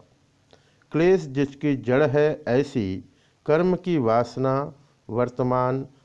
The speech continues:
और आने वाले जन्मों में भोगने योग्य है।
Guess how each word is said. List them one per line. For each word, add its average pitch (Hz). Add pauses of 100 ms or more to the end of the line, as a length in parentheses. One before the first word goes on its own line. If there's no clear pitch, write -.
(120)
और 123
आने 135
वाले 120
जन्मों 123
में 95 (380)
भोगने 110
योग्य 110
है। 85